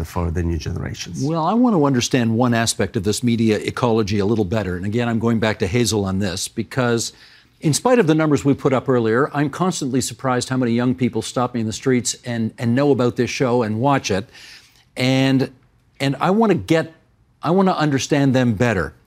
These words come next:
Speaker 2: What, what is the secret sauce to being a popular TikTok host, as you are, content creator, whatever you call it, <laughs> and, and try to,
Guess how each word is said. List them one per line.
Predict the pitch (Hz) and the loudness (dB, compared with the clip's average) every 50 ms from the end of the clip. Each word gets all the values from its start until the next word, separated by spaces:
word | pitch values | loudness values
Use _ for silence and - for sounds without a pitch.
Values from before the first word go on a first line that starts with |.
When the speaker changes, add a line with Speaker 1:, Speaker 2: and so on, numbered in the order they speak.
| _ _ _ _ _ _ _ _ _ _ _ _ _ _ _ | _ _ _ _ _ _ _ _ _ _ _ _ _ _ _
Speaker 2:
What, | 135 127 135 180 214 247 247 - - - _ _ _ _ _ _ _ _ _ | -2 2 4 4 4 4 0 -2 -12 -20 _ _ _ _ _ _ _ _ _
what | - 123 143 202 247 | -2 2 4 4 6
is | 285 294 233 170 - | 6 6 4 4 2
the | 147 156 151 151 151 147 147 151 135 - - | 2 4 4 6 6 4 2 2 0 -4 -8
secret | - - - - - 208 - - 151 139 - | -6 -4 -2 0 0 0 2 0 0 0 0
sauce | - - 165 139 104 82 87 110 - - - - - _ _ _ _ _ _ _ _ _ | 0 0 2 2 2 0 0 -2 -2 -4 -6 -8 -12 _ _ _ _ _ _ _ _ _
to | - - 147 | 2 2 2
being | 131 110 151 160 160 160 160 160 165 165 160 - - | 4 6 6 8 8 8 8 6 6 4 2 0 0
a | 135 127 | -2 -2
popular | 127 - - 185 190 202 196 208 202 190 202 202 202 196 190 - - _ _ _ _ _ _ _ _ _ _ | -2 0 2 2 2 2 4 2 4 6 6 6 4 2 0 -4 -10 _ _ _ _ _ _ _ _ _ _
TikTok | - 185 180 180 - - 165 156 147 151 147 - - | -2 -2 -2 -2 -2 0 2 2 2 2 0 -2 -4
host, | - 160 139 117 135 135 - - - | 0 0 2 2 0 -2 -4 -8 -6
as | - 143 135 107 123 | -2 -2 -2 2 2
you | 143 131 120 | 2 2 2
are, | 104 92 90 110 151 185 - - _ _ _ _ _ _ _ _ _ _ | 2 0 0 0 0 0 -2 -6 _ _ _ _ _ _ _ _ _ _
content | - - 127 120 113 - 127 113 101 | -2 0 0 0 0 -2 -4 -6 -2
creator, | - 131 117 95 92 110 127 | 0 0 2 2 2 0 0
whatever | 110 110 113 110 110 | 0 2 2 2 0
you | 95 | 0
call | - 113 95 80 104 | -2 -4 -2 -2 -4
it, | 131 - - _ _ - - - - - - - | -6 -6 -12 _ _ -20 -20 -20 -20 -20 -20 -20
<laughs> | _ _ _ _ - 175 - - 220 - | _ _ _ _ -10 -10 -8 -10 -10 -4
and, | 160 156 160 156 151 - | -2 0 0 0 -2 -2
and | - 156 156 151 135 | -2 0 0 0 -2
try | - - 196 202 220 247 247 | -2 -2 0 2 4 4 2
to, | 247 247 - - 190 165 143 156 - | 2 0 0 0 0 0 0 -6 -12